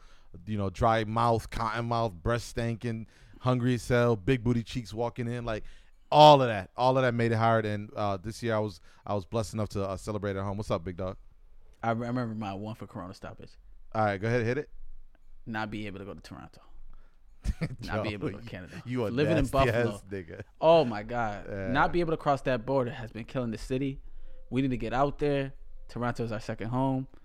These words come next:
Speaker 2: Open up, please. I know
Speaker 1: Is it
Speaker 2: Canada's
Speaker 1: still
Speaker 2: trying
Speaker 1: closed?
Speaker 2: to be safe. Yo, it's closed for the rest of the year, bro. It's
Speaker 1: Sheesh.
Speaker 2: closed for, for, I mean, it's probably closed to the summertime.
Speaker 1: Wow.
Speaker 2: But Toronto, open up. You go, you guys need our money. We need y'all.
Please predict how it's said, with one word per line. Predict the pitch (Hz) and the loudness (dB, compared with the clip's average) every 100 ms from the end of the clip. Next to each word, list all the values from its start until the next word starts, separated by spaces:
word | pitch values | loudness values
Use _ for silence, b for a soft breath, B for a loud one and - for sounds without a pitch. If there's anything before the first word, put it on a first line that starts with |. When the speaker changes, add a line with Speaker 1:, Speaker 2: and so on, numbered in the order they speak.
| b b b | b b b
Speaker 2:
Open | 113 110 113 | -6 -2 -4
up, | 110 | -4
please. | - 151 139 135 - | 0 2 2 0 -6
I | 117 | -4
know | 117 | -2
Speaker 1:
Is | 123 | 0
it | |
Speaker 2:
Canada's | 131 | 0
Speaker 1:
still | 110 196 | 2 2
Speaker 2:
trying | 113 | 4
Speaker 1:
closed? | 175 190 | 4 6
Speaker 2:
to | 151 | 4
be | 147 | 2
safe. | - - - - - | -4 -20 -20 -14 -2
Yo, | 156 113 | 2 4
it's | 139 | 4
closed | - 131 113 - | 2 0 0 -2
for | |
the | 101 | -8
rest | 101 | -8
of | 98 | -8
the | 101 | -6
year, | 110 98 - | -4 -4 -8
bro. | - 101 | -6 -2
It's | |
Speaker 1:
Sheesh. | - | 6
Speaker 2:
closed | 233 | 6
for, | - 113 b b | 4 -6 b b
for, | - 127 | -2 2
I | 160 | 4
mean, | 147 123 | 4 2
it's | - | 4
probably | 160 - | 4 6
closed | 147 | 0
to | 120 | 0
the | 104 | -2
summertime. | 156 135 117 113 101 b b - | 0 0 -2 -6 -8 b b -12
Speaker 1:
Wow. | 78 78 | -8 -4
Speaker 2:
But | 113 | -2
Toronto, | 143 156 147 | 2 4 6
open | 151 151 139 | 4 4 2
up. | 143 | 2
You | 131 147 | 0 0
go, | 160 | 0
you | 139 | 2
guys | 156 143 127 | 4 4 4
need | 143 | 2
our | 131 | 4
money. | 127 135 131 | 4 2 2
We | 131 | 2
need | 131 123 127 | 2 0 2
y'all. | 135 127 | 4 2